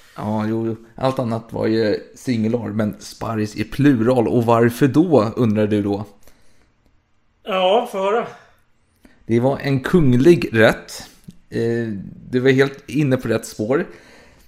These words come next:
Speaker 1: Eh, den här rätten tillsammans med churonsås, eh, och lite tryffel bildar ett monogram utav en viss konung i en klassisk rätt.
Speaker 2: Är det Oscar den andre?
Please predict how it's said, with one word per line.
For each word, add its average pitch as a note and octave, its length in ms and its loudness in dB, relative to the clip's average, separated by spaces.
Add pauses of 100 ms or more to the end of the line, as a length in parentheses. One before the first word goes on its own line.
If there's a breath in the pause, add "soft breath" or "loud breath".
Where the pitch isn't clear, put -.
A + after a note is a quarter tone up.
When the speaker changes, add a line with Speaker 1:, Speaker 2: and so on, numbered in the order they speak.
(140)
Speaker 1:
Eh, G#2+ 300 -2 (760)
den B2+ 200 2
här C#3+ 180 4
rätten A#2+ 440 2
tillsammans A#2 440 -4
med G#2+ 400 -4
churonsås, B2 920 -2 (680)
eh, G2+ 360 -2 (500)
och - 160 -12
lite A2 120 -4
tryffel G#2+ 400 0 (120)
bildar A2+ 380 2
ett - 240 -6
monogram A#2 640 2
utav G#2+ 260 0
en G#2+ 200 0
viss - 480 -6
konung A#2+ 680 2
i A#2 100 0
en A2 220 0
klassisk A#2+ 580 -4
rätt. - 480 -6 (480 soft breath)
Speaker 2:
Är F#3+ 120 -6
det F#3 60 -4
Oscar F#3 240 -4
den F#3 100 -2
andre? F3 260 -4